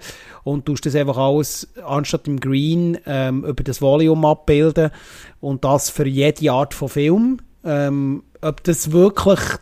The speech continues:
Zukunft ist, ob das immer die richtige Wahl ist, stelle ich auch in Frage. Und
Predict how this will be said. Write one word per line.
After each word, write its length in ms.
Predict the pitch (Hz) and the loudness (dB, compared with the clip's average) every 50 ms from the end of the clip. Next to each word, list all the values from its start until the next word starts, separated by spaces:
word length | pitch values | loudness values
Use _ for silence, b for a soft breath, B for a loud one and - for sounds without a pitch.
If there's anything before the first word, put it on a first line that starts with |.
| _ _ | _ _
Zukunft 520 | - - 180 190 185 - - 190 180 - - | 2 4 4 4 4 2 0 -2 0 2 0
ist, 140 | 190 - 165 | 2 2 2
ob 100 | 139 - | 0 0
das 140 | 175 156 - | -4 -4 -2
immer 300 | - 175 175 196 202 - | 2 4 4 4 4 4
die 120 | - 165 165 | 4 4 4
richtige 420 | 180 175 - - 160 135 147 135 | 4 2 0 -4 -6 -4 -2 -2
Wahl 300 | 139 127 143 165 175 185 | 0 2 2 4 4 4
ist, 180 | 170 - - - B B B B B B B B B B - | 2 0 -2 -6 B B B B B B B B B B -12
stelle 360 | - - - - 156 151 147 147 | -10 -6 0 2 2 2 2 2
ich 80 | 151 | 4
auch 100 | 156 170 | 4 4
in 120 | 185 185 175 | 4 2 2
Frage. 480 | - 165 156 147 151 165 170 - - - | 0 2 4 6 6 6 4 4 0 -2
Und 280 | 165 151 151 - - | -2 -2 -2 -4 -6